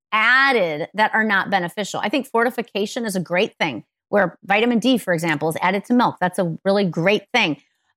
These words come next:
Uh, folic acid is added to bread. It prevents neural tube defects in our country.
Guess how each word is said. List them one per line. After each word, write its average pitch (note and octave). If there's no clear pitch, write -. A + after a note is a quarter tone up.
Uh, F#3
folic C#4+
acid C#4
is E3
added A3+
to B3
bread. G#3
It D#3+
prevents G3+
neural G#3+
tube B3
defects G3
in F3
our D#3+
country. -